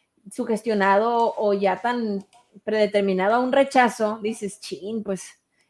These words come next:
empiezas a hacerte juicios, es que lo que tengo por decir no es interesante, es que,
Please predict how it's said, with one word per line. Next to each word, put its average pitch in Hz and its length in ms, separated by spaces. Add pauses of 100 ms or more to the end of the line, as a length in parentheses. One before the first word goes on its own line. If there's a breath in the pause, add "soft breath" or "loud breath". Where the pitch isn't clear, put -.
empiezas 208 400
a - 20
hacerte 208 340
juicios, 202 380
es 196 140
que 214 100
lo 202 140
que 190 80
tengo 190 300
por 190 160
decir 185 260
no 190 80
es 180 140
interesante, 226 1160
es 208 160
que, 214 320